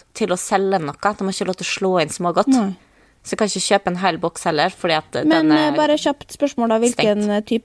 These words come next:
Speaker 2: ville du kjøpt da, hvis du skulle hatt en, eh, en boks?
Speaker 1: Nei, altså det er litt det også, for at jeg satt og tenkte på at, eh, poenget med smågodt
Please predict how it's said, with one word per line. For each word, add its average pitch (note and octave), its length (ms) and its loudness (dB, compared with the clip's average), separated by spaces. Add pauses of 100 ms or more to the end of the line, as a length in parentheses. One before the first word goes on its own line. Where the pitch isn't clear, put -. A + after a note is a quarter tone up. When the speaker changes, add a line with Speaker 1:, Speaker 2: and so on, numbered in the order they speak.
Speaker 2:
ville F3 160 0
du F3+ 80 0
kjøpt F3+ 240 -6
da, F#3+ 140 -2
hvis C4 180 -2
du G#3+ 60 -8
skulle G3+ 100 0
hatt G#3 220 -2
en, F3+ 240 0
eh, F3 560 0 (640)
en G2+ 160 2
boks? - 340 -4 (840)
Speaker 1:
Nei, D#3 240 0
altså A#3 240 0
det B3+ 140 6
er G#3+ 80 6
litt G#3+ 200 4
det F#3+ 200 4
også, F#3+ 160 2
for G#3+ 80 -2
at G3+ 80 -2
jeg G3+ 80 0
satt G#3+ 200 -4
og E3+ 60 -2
tenkte G3 300 -2
på F3 180 0
at, - 240 0
eh, - 100 -8 (120)
poenget F#3+ 480 2
med D#3+ 80 -4
smågodt F3+ 400 -2